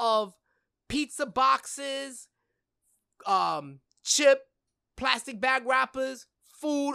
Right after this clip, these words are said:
old food all over the floor, on the bed. It was filth. It, soda cans everywhere, soda bottles everywhere, and it was like, m-,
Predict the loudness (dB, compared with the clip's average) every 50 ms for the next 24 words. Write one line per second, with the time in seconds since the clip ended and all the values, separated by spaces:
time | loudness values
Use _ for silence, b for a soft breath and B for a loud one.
0 | 4 8 10 10 10 8 4 -4 -6 -4 -2 2 6 6 8 8 6 6 4 2
1 | -10 -12 -12 -10 -2 2 4 6 6 6 6 4 0 -2 _ _ _ _ _ _
2 | _ _ _ 0 2 4 4 4 2 2 2 4 4 4 2 2 -2 -4 -8 _
3 | _ _ _ _ _ _ _ _ _ _ _ _ _ _ 0 0 0 2 0 -2
4 | -4 -8 -16 -16 -6 2 2 2 2 2 -4 -12 _ _ _ _ _ _ _ _
5 | _ _ _ _ _ _ _ _ _ _ _ 0 4 4 4 4 2 -6 -18 -20
6 | -20 _ -18 -10 0 4 6 6 6 4 2 -4 -2 -2 0 0 0 -2 -2 -2
7 | 0 0 0 0 -2 -8 -4 2 4 4 4 4 2 -2 -6 -10 _ _ _ _
8 | _ _ _ _ _ _ _ _ _ _ _ _ _ -8 0 4 4 4 4 2
9 | 0 2 4 6 6 6 6 4 0 -4 0 2 2 2 0 -4 -8 -2 2 2
10 | 4 4 2 -2 -8 -12 _ _ _ _ _ _ -4 -4 -2 0 -2 0 0 0
11 | -2 -2 -6 _ _ _ -10 -8 -6 -6 -6 -6 -10 -12